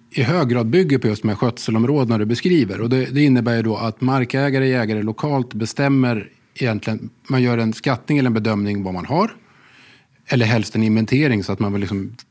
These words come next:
för-, vet utgångsläget. Sen sätter man en målsättning. Vad, vart vill vi? Vill vi öka, minska eller ha kvar nuvarande numerär? Och så lägger man en plan för att, att, att fälla det antal älgar som styr mot målet.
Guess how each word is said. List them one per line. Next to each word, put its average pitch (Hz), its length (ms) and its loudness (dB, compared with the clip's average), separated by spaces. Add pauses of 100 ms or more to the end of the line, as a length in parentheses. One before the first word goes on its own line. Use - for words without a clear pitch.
(120)
för-, 117 80 -2
vet 110 360 -4
utgångsläget. 107 680 -4
Sen 160 140 -2
sätter 165 240 -2
man 196 100 2
en 156 60 2
målsättning. 139 640 0
Vad, 120 320 0
vart 120 400 -2
vill 170 200 2
vi? 98 140 -2
Vill 113 160 0
vi 117 80 2
öka, 123 300 -2
minska 196 340 -2
eller 160 140 -2
ha 143 60 -4
kvar 107 360 -4 (340)
nuvarande 104 400 -2
numerär? 101 360 -4
Och 104 60 -6
så 139 60 0
lägger 135 220 2
man 117 100 2
en 110 80 0
plan 104 300 -2
för 104 120 -6
att, 101 160 -4
att, 107 200 -4 (340)
att 123 120 -6
fälla 120 300 0
det 113 100 0
antal 107 260 -4
älgar 104 220 -2
som 117 140 -2
styr 156 340 2
mot 101 200 -6
målet. 143 480 -2